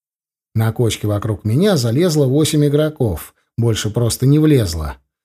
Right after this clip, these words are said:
Остальные столпились на берегу, страстно желая оказаться на месте этой восьмерки, но довольствуясь ролью простых болельщиков.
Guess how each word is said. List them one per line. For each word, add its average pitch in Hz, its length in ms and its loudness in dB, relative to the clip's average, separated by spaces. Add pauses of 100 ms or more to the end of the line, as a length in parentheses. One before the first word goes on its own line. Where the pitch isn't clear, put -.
(180)
Остальные 156 540 2
столпились 123 640 0
на 110 100 0
берегу, 147 460 0
страстно 165 640 0
желая 143 400 2
оказаться 131 540 0
на 131 140 2
месте 147 380 2
этой 127 200 0
восьмерки, 127 800 0 (340)
но 117 180 2
довольствуясь 120 760 0
ролью 190 400 4
простых 117 480 -2
болельщиков. 110 880 -2